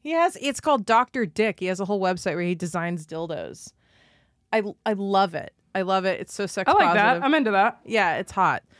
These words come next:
Speaker 1: Uh, but yeah, anyway, it was, like, all over the German press. It was, like, this big, it was their big Me Too thing was Till, 'cause he's, like, the biggest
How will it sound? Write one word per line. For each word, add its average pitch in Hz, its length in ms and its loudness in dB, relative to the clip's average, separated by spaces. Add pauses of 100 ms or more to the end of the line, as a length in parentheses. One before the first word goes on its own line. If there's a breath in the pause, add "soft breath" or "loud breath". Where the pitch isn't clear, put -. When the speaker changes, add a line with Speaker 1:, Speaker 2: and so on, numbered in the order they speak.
(300 soft breath)
Speaker 1:
Uh, 185 280 4
but 190 220 0
yeah, 233 120 2
anyway, 220 300 2
it 180 80 0
was, 214 160 0
like, 208 240 0
all 220 180 4
over 202 140 0
the 190 60 0
German 175 320 -4
press. 165 300 -2
It - 40 -8
was, 165 120 -10
like, 165 100 -8
this 160 160 -6
big, 175 240 -6
it 214 60 -2
was 190 140 -2
their 214 160 2
big 185 260 2
Me 180 180 0
Too 175 260 -4
thing 160 240 -8
was 147 140 -10
Till, 147 320 -6
'cause 156 160 -10
he's, 160 200 -8
like, 151 180 -8
the 156 80 -6
biggest 151 580 -8